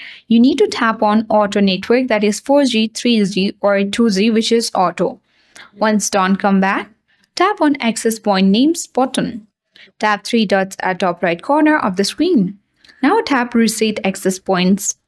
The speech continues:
option. And once done, come back to the same section of settings.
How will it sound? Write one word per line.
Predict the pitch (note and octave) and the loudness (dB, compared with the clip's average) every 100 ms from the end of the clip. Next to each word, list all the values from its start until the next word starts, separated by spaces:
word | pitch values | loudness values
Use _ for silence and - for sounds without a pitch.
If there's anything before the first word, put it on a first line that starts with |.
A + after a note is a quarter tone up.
| - | -4
option. | F#3 - C4 A#4 - _ _ _ _ _ - | -4 -2 -2 -2 -8 _ _ _ _ _ -2
And | G#3+ G#3 | 2 4
once | G#3+ G#3 | 2 0
done, | - G3 C#4+ - _ _ _ | 0 0 0 -4 _ _ _
come | - F#4 G4 | -2 2 4
back | B3 G#3+ A#3 | 4 0 0
to | A#3 | 0
the | A3 | 0
same | G#3+ G#3+ G#3+ | 0 2 2
section | G#3 G#3 - G#3+ G#3 | 0 -4 -2 -2 0
of | F#3 F#3 | -2 -2
settings. | - F#3+ G3 B3 G#4 - | -4 -4 0 0 -2 -10